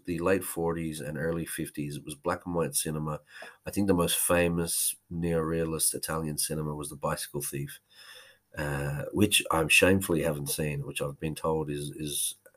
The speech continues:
is as brilliant as, as everyone says it is. Um, and it's about a man who needs his bike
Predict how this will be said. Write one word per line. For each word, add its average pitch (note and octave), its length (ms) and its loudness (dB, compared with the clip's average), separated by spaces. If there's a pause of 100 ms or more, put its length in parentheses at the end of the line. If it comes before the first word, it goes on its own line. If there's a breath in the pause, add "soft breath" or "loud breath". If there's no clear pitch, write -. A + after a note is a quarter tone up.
(720 loud breath)
is F2+ 260 8
as E2+ 180 6
brilliant D#2+ 460 2
as, D2 140 -4
as D2 220 -4
everyone D2 380 -4
says D#2 260 -2
it C#2+ 100 -6
is. D2+ 240 -8 (760 loud breath)
Um, D2 560 -4 (600)
and D2+ 200 2
it's D#2 120 -2
about D#2+ 240 4
a - 20 2
man E2 320 6
who D#2 420 2
needs E2+ 320 2
his D#2+ 180 0
bike D#2 580 -4